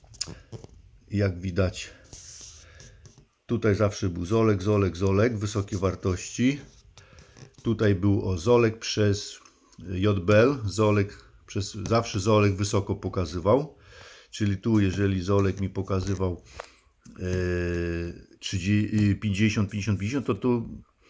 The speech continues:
J B L ko-, koło właśnie wartości trzydzieści, dwadzieścia, dwadzieścia pięć. Tak pokazywał. Czyli jeżeli mam piętnaście, to można liczyć, że zolek mógł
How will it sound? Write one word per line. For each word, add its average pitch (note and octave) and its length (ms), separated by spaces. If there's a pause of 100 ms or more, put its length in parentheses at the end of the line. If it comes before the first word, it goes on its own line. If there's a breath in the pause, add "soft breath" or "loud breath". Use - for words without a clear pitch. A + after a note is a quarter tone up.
(240 soft breath)
J G#2+ 240
B A#2 100
L A2 100
ko-, A2 200
koło G2+ 300
właśnie G2 460
wartości F#2+ 760
trzydzieści, G2 480
dwadzieścia, F#2 380
dwadzieścia F#2 420
pięć. D2 540 (500 soft breath)
Tak - 200
pokazywał. D#2+ 600
Czyli F#2+ 220
jeżeli G2+ 220
mam G2+ 200
piętnaście, A2 840 (420 loud breath)
to F#2+ 100
można G2 360
liczyć, G2+ 360
że F2+ 360
zolek F#2+ 580
mógł F#2+ 420